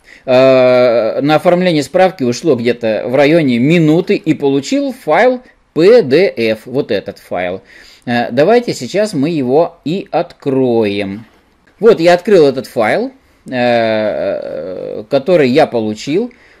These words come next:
Он очень интересный на самом деле. Так, неправильно я его открыл. Давайте вот здесь мы его откроем. Вот он, этот файл. Э, и он состоит из четырёх страниц.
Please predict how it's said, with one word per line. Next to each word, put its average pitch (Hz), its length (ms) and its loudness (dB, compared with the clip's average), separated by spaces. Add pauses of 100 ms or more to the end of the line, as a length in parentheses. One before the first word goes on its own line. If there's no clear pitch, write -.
(140)
Он 262 300 4
очень 240 500 2
интересный 240 800 0
на 113 140 -6
самом 120 320 -4
деле. 240 340 -2 (160)
Так, 104 280 -4 (200)
неправильно 107 440 -6
я 95 100 -6
его 95 140 -4
открыл. 240 440 -6 (640)
Давайте 123 320 -2
вот 120 80 -2
здесь 113 220 -10
мы 101 100 -10
его 98 140 -6
откроем. 95 520 -12 (1500)
Вот 226 240 4
он, 156 80 2
этот 170 220 0
файл. 180 480 0 (380)
Э, 139 560 2
и 190 680 0
он 262 180 4
состоит 208 400 0
из 202 120 -4
четырёх 143 420 -2
страниц. 160 640 -6